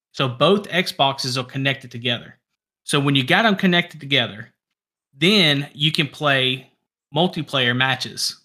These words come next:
That was before online and all that stuff. So we would have, Josh, we've had a couple of those where we have, like, ten,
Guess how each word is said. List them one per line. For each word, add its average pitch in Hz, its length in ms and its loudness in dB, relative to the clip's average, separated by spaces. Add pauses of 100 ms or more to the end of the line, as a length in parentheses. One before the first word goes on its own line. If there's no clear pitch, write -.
That 143 120 0
was 143 140 0
before 160 580 0
online 131 680 2
and 113 140 -2
all 123 160 0
that 123 140 -4
stuff. 131 240 -2
So 123 420 -2 (720)
we 170 140 4
would 196 160 4
have, 147 380 4
Josh, 160 400 2
we've 165 280 0
had 156 220 4
a 135 40 -4
couple 165 320 -4
of 117 60 -4
those 127 340 -2
where 131 200 -2
we 143 160 -4
have, 135 280 0
like, 120 200 -2
ten, 151 440 -2